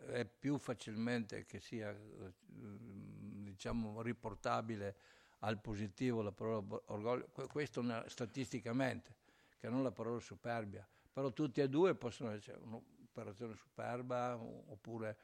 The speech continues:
un, un sano orgoglio di aver fatto bene. Tutte e due le parole possono essere s-, sanate, no? Per dimostrare, come diceva il Signore prima, che, insomma, sono complesse queste parole.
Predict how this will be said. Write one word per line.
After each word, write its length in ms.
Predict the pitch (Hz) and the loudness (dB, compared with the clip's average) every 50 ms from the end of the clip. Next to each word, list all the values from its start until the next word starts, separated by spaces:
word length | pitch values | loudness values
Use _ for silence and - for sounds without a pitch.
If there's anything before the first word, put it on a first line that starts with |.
| - - - - - - _ - | -20 -20 -20 -20 -20 -20 _ -10
un, 560 | - 113 110 110 110 113 113 110 107 107 104 | -6 -4 -2 -2 -2 -2 -2 -2 -2 -2 -2
un 80 | 104 - | -4 -6
sano 360 | - - 123 123 123 123 117 | -4 0 2 2 4 4 4
orgoglio 600 | 110 113 107 110 113 117 117 117 113 117 117 113 | 2 2 2 2 4 4 4 4 4 4 2 2
di 120 | 107 117 | 2 2
aver 200 | 107 104 107 98 | 2 2 0 -2
fatto 320 | - - 110 98 - 110 101 | -2 -4 -6 -4 -4 -4 -2
bene. 640 | 95 110 117 123 123 123 120 120 123 120 - - - - - - _ _ _ _ _ _ _ _ _ _ _ _ _ - - - - | 2 4 4 6 6 6 6 6 4 2 0 -2 -8 -20 -20 -20 _ _ _ _ _ _ _ _ _ _ _ _ _ -20 -20 -20 -4
Tutte 280 | - 156 160 120 131 143 | 0 2 2 4 4 2
e 40 | 135 | 4
due 180 | 135 143 139 | 6 6 6
le 120 | 127 127 120 | 6 6 2
parole 420 | - 123 120 120 127 123 117 113 | 0 0 2 4 4 4 4 2
possono 460 | 101 - 110 98 - - - 110 110 | 0 -2 -6 -8 -8 -6 -4 -2 -2
essere 520 | 110 107 - - 101 101 101 101 113 - - - | -2 -2 -4 -4 -4 -2 -2 -4 -6 -10 -12 -12
s-, 240 | - - - - - | -10 -8 -8 -10 -10
sanate, 680 | - - - - 104 107 113 117 107 104 98 - - 101 | -8 -4 0 0 2 2 2 2 2 2 0 -2 -6 -8
no? 160 | 98 98 104 101 | -6 -6 -6 -8
Per 180 | - - 104 | -8 -12 -12
dimostrare, 800 | 101 101 101 101 95 - - - 113 110 110 110 107 104 98 110 - - - - - - - _ _ | -8 -6 -6 -6 -6 -6 -4 -2 -2 0 0 0 -2 -2 -4 -8 -12 -16 -20 -20 -20 -20 -20 _ _
come 260 | - 113 104 110 107 | -6 -4 -2 -2 -2
diceva 380 | 101 101 95 - - 113 110 107 | -2 -4 -4 -2 0 2 2 2
il 60 | 101 | 0
Signore 440 | - - 117 107 107 110 113 107 98 | -2 -4 -2 -2 0 0 0 0 0
prima, 500 | - - 110 104 104 107 107 107 107 - | -2 -2 -2 -2 0 0 0 0 -2 -2
che, 300 | - - 104 104 104 - - - - 117 | -4 -6 -4 -4 -4 -6 -8 -10 -12 -12
insomma, 580 | 113 104 - - - 104 98 98 98 - 101 101 - - - - - | -10 -6 -4 -4 -2 -2 -2 -4 -4 -4 -4 -6 -10 -12 -14 -14 -10
sono 360 | - 104 101 101 104 107 104 - | -8 -6 -6 -4 -6 -6 -8 -10
complesse 600 | - - 98 - - 107 104 98 - - - 98 | -10 -10 -8 -4 0 0 2 2 0 -2 -2 -4
queste 240 | 95 90 - - | -6 -10 -12 -14
parole. 420 | 98 - 101 98 104 104 101 - | -16 -14 -14 -14 -14 -16 -18 -20